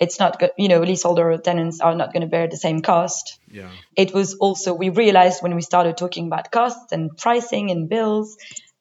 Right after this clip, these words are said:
Speaker 1: that, you know, sometimes the, the council, for instance, had a sort of pooling system where it was pooling all the costs and then, um, billing people the same amount. But then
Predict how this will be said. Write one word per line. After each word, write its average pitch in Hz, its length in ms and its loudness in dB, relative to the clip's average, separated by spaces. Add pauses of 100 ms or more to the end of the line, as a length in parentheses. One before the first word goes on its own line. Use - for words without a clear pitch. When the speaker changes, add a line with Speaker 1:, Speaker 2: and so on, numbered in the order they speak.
Speaker 1:
that, 170 220 2 (1000)
you 190 140 -2
know, 165 260 0
sometimes 180 560 0
the, 170 460 2 (200)
the 190 80 -2
council, 170 400 0
for 165 180 -2
instance, 165 520 -6
had 165 180 -2
a 165 80 2
sort 165 220 -6
of - 180 -12
pooling 202 400 0
system - 560 -8 (520)
where 160 120 0
it - 100 -8
was 175 160 -4
pooling 185 360 2
all 175 100 2
the 170 80 0
costs 170 380 0
and 170 160 -2
then, 165 320 -4 (520)
um, 160 400 -4
billing 190 340 2
people 170 760 0
the 180 80 -4
same 175 240 0
amount. 175 420 0 (320)
But 196 120 2
then 190 360 2